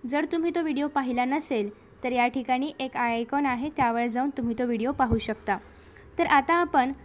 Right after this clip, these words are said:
संतवाणीचा स्वाध्याय या व्हिडिओमध्ये पाहणार आहोत. पहिला प्रश्न आहे,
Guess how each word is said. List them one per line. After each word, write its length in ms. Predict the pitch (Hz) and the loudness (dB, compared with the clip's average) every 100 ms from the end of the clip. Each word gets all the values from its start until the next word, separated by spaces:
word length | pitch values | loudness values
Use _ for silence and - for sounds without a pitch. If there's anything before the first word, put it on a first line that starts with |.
| - | -16
संतवाणीचा 720 | - 302 320 359 339 277 254 285 | -4 -2 2 2 2 0 0 -2
स्वाध्याय 580 | - 262 254 285 233 214 - | 4 2 2 0 0 -2 -2
या 120 | 269 | 0
व्हिडिओमध्ये 540 | 262 240 262 233 214 | 2 2 2 0 -2
पाहणार 420 | 269 277 240 214 214 | 0 0 0 -2 0
आहोत. 240 | 214 208 - - - - - - - - - | 0 0 -2 -18 -20 -20 -20 -20 -20 -8 0
पहिला 280 | 294 311 | 2 4
प्रश्न 340 | 370 349 330 302 | 2 2 0 2
आहे, 400 | 285 294 262 | 2 4 0